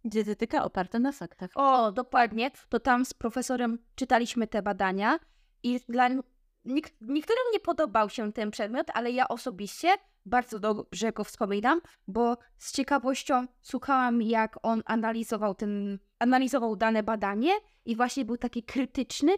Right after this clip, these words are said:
Speaker 2: i pierwszy raz miałam właśnie taką styczność, okej, czyli nie można wszystkiemu ufać i trzeba szukać takich,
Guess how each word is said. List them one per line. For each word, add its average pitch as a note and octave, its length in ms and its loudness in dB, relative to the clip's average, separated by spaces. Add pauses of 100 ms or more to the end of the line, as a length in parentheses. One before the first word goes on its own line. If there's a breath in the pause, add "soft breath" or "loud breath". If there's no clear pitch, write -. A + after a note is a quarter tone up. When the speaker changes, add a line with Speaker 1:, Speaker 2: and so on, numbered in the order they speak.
(260 soft breath)
Speaker 2:
i G#3+ 60 -14
pierwszy E4 440 -2
raz C#4+ 300 0
miałam A#3+ 300 0
właśnie B3+ 340 -2
taką B3 280 -4
styczność, C4 500 -6 (280)
okej, A3+ 560 0 (180)
czyli A3+ 220 0
nie A3+ 140 2
można A#3+ 540 0 (260)
wszystkiemu B3 580 0
ufać B3+ 520 0
i A#3+ 100 -6
trzeba A#3+ 340 0
szukać C4 300 -4
takich, A#3+ 340 -6